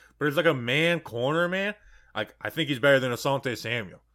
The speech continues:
Like, I would rather take Eric Stokes over Asante Samuel, um, because of, one, he can play that outside position, I think, better than Asante. Um,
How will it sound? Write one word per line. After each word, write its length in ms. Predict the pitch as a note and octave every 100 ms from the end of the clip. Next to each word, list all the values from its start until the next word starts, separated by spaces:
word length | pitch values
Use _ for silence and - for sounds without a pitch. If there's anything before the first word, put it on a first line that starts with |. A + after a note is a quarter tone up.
| -
Like, 160 | A#2 B2+
I 100 | D3
would 140 | D3+
rather 320 | C3+ D3 D3+
take 260 | C#3 D3+ D3
Eric 220 | A#2 A#2+
Stokes 340 | - B2 A#2 A#2
over 220 | G#2 G#2
Asante 440 | - G#2 G2 G2+
Samuel, 460 | F#2+ G#2 G2+ F#2 E2 _ _ _ _
um, 320 | - F#2 F2 E2 _ _ _
because 380 | A#2 - A#2+ G#2+
of, 160 | G#2+ - _ -
one, 320 | A2+ C3 C3+
he 100 | C3
can 160 | C3 A#2
play 200 | A#2+ A#2
that 160 | A2+
outside 420 | A2 A2 - G#2+ G2+
position, 300 | G2+ G2 G2+
I 40 |
think, 200 | F2+ G2+
better 180 | G#2 G2+
than 120 | F#2+
Asante. 500 | F2+ G#2+ G#2 - F2+ - _ - - -
Um, 360 | F#2 F2+ E2+